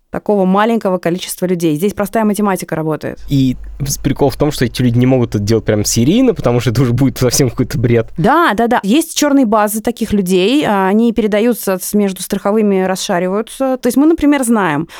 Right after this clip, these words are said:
Speaker 1: у нас были такие инциденты, мы знали, что это мошенничество, но оно было так четко разыграно и так все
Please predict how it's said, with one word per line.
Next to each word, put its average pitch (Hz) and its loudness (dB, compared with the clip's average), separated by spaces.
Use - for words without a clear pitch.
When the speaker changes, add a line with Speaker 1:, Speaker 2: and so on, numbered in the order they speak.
Speaker 1:
у - 0
нас 240 0
были 262 0
такие 233 -2
инциденты, 214 -2
мы 208 2
знали, 208 0
что - -4
это 208 -2
мошенничество, 202 -2
но 240 4
оно 254 2
было 240 2
так 233 -2
четко 196 -2
разыграно 175 0
и 170 0
так 196 -2
все 185 0